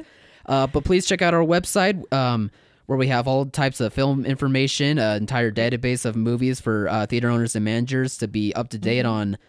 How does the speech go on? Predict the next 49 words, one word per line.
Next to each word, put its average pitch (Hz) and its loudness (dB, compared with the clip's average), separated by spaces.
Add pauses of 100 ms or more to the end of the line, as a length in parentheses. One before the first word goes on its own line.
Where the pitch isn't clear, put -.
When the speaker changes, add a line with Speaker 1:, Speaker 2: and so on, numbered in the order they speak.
(240)
Speaker 2:
what 120 0
they 120 2
should 113 -4
be 113 -2
playing 143 0
and 110 0
how 117 0
they 120 -2
should 127 -4
be 123 0
able 123 -4
to 120 -2 (420)
uh, 123 2
attract 139 0
attention 147 0
for 120 -2
your 123 0
theater. - -4
Speaker 1:
And 226 -6
I 233 -6
think 254 -12
you 240 -4
and 208 -10
Eric 262 -4
are 214 -10
gonna 208 -8
have, 202 -6 (160)
um, 185 -6
articles 190 -2
about 185 -8
wrapping 185 -6
up 190 -10
your 180 -4
top - -6
tens 208 -6
of 185 -8
the 170 -8
year. 190 -4
Speaker 2:
Yes, 151 -2
Speaker 1:
Are 143 4
you 143 6
Speaker 2:
we 147 6
Speaker 1:
gonna - 4
Speaker 2:
are. 214 -2
Speaker 1:
do 208 0
the 196 -2
decade 214 -4
as 202 -6
well? 214 -4